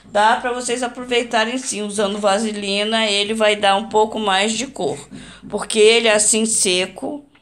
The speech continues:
ele é um lápis seco mesmo, então vocês vão ter dificuldade, com certeza.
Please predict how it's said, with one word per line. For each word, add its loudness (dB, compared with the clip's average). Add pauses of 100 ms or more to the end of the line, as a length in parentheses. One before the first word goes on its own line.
(160)
ele 0
é 2
um 2
lápis 2
seco 2
mesmo, -2 (380)
então 2
vocês 0
vão 2
ter 2
dificuldade, 0
com -4
certeza. -2